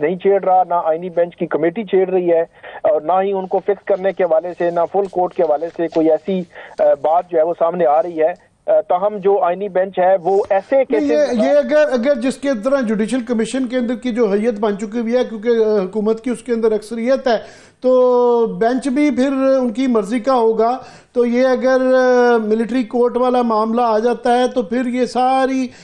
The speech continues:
Speaker 2: जो अभी खबरें आ रही हैं कि जी उनकी, अ, जमानतें हो गई cases के अंदर, ये सारी, अ, बेमानी हो जाती हैं अगर ये cases,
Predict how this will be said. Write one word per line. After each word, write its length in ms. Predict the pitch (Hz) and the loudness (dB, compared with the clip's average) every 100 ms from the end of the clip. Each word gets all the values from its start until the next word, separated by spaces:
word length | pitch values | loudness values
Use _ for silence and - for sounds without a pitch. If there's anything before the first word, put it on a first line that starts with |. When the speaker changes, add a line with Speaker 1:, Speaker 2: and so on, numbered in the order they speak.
| - _ | -20 _
Speaker 2:
जो 60 | 240 | -4
अभी 320 | 226 233 302 | -2 0 0
खबरें 340 | 214 254 262 | 0 0 0
आ 200 | 254 233 | 0 0
रही 160 | 233 247 | 0 0
हैं 140 | 247 | 0
कि 100 | 226 | -2
जी 140 | 214 240 | -2 -2
उनकी, 380 | 233 240 247 226 | -4 -2 -2 -2
अ, 60 | - - - 220 214 214 214 208 | -8 -20 -4 2 4 4 4 2
जमानतें 840 | 190 175 208 220 208 214 226 247 254 | 0 -2 -2 -2 -2 -2 -2 0 0
हो 220 | 220 214 | 2 0
गई 260 | 226 240 226 | 0 0 -2
cases 460 | 220 202 233 220 | -2 -2 -2 -6
के 140 | 202 226 | -2 -2
अंदर, 220 | 220 240 | 0 0
ये 180 | 233 220 | -2 -2
सारी, 420 | 226 240 254 240 | 0 0 0 -4
अ, 60 | - - _ 233 | -6 -20 _ 0
बेमानी 840 | 220 208 180 214 208 233 311 302 226 - | 2 2 2 0 2 0 2 0 -2 -4
हो 400 | 220 190 208 202 | -2 2 2 2
जाती 420 | 226 220 240 240 | 0 -2 -2 0
हैं 260 | 247 254 | 0 0
अगर 280 | 254 214 233 | 0 0 0
ये 200 | 233 240 | 0 -2
cases, 460 | 226 220 208 247 | 0 0 0 -2